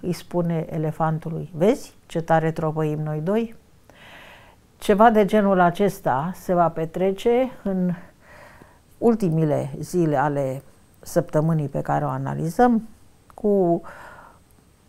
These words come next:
mai multă precizie pe nouăsprezece și apoi pe douăzeci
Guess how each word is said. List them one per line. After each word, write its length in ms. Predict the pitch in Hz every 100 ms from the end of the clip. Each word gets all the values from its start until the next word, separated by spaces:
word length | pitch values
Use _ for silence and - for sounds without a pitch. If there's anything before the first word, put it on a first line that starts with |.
| _ -
mai 120 | 180
multă 280 | 185 175 170
precizie 580 | 165 165 - 185 170
pe 160 | 147 151
nouăsprezece 840 | 165 226 233 - 202 190 185 185
și 140 | 170 156
apoi 260 | 143 165
pe 140 | 160 151
douăzeci 760 | 160 156 151 156 151 - -